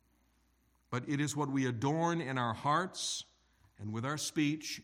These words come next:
and actions. But, but, is this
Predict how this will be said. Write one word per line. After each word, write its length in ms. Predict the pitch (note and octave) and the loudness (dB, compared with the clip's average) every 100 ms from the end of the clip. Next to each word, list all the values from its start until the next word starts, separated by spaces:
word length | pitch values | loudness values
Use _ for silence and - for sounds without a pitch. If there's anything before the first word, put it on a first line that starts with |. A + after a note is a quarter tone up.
| - | -4
and 160 | B2 A#2 | -2 -2
actions. 680 | G#2 - - D2 - - - - _ _ _ _ - - - - _ _ _ | -6 -6 -12 -14 -12 -12 -12 -16 _ _ _ _ -20 -20 -20 -20 _ _ _
But, 500 | A2+ C#3 F3 A2 - - - _ _ _ _ _ _ _ _ - _ _ _ _ _ | -2 2 2 0 -10 -16 -20 _ _ _ _ _ _ _ _ -20 _ _ _ _ _
but, 440 | D3+ D#3 F#2+ - - _ _ _ _ _ _ _ _ | 2 2 -2 -14 -20 _ _ _ _ _ _ _ _
is 300 | C3 A#2 A2 | -2 0 -2
this 500 | C#3 F3+ E3+ - | 0 0 0 -4